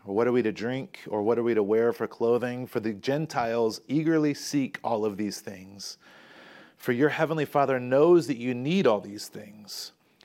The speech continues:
But seek first his kingdom and his righteousness, and all of these things will be provided to you. So don't worry about tomorrow, for tomorrow will worry about itself.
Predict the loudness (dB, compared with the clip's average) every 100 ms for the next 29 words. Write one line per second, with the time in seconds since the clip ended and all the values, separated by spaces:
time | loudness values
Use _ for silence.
0 | _ -2 -2 2 0 0 2 2 2 2
1 | 2 2 -6 -6 -4 -4 -4 0 0 2
2 | 0 0 -4 -8 -8 -10 -8 -10 -12 -20
3 | -20 -10 -6 0 4 4 4 2 0 -4
4 | -2 0 0 0 0 -2 -2 0 -2 -4
5 | -6 -4 -4 -6 -12 _ -20 -20 -10 -2
6 | 2 4 6 6 6 6 2 0 -2 0
7 | 0 0 -2 -4 -2 2 4 4 4 2
8 | 2 2 2 2 2 -2 -4 -4 -4 -4
9 | -10 -18 -18